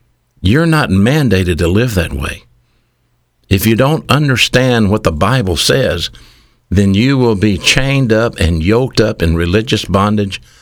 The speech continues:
all of your life. 'Cause there are people that love to bind people up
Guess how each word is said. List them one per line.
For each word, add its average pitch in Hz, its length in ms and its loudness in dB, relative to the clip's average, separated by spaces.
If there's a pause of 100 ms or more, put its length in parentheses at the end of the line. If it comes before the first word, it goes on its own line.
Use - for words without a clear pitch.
(320)
all 107 200 2
of 92 120 -2
your 95 140 2
life. 82 420 -4 (500)
'Cause 85 140 0
there 120 220 2
are 95 160 0
people 135 560 0
that 92 180 0
love 120 600 0
to 117 120 0
bind 107 640 0
people 101 380 0
up 95 200 -2